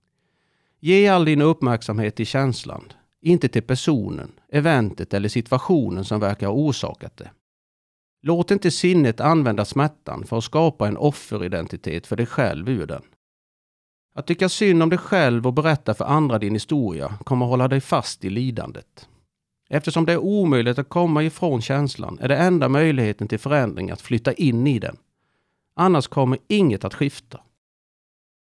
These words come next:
Så ge din fullständiga uppmärksamhet till vad du känner och avstå från att mentalt märka det. När du går in i känslan,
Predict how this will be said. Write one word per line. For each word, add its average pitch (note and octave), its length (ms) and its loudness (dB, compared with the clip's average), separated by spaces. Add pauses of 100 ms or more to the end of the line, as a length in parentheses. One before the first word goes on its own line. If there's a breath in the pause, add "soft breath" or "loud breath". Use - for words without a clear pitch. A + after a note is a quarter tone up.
(380)
Så - 160 0
ge G3+ 280 4
din G3+ 140 4
fullständiga C3 640 2
uppmärksamhet G#2 840 -2 (160)
till B2+ 140 0
vad B2 100 2
du C3 80 2
känner - 480 -4 (380)
och - 180 -8
avstå F3 500 0
från C#3+ 180 -4
att D3 120 -2
mentalt D#3 540 -2
märka A#2+ 420 -4
det. - 160 -18 (640)
När D#3 100 0
du E3 80 4
går F3+ 180 4
in G3 240 4
i F#3+ 60 4
känslan, F#3+ 720 0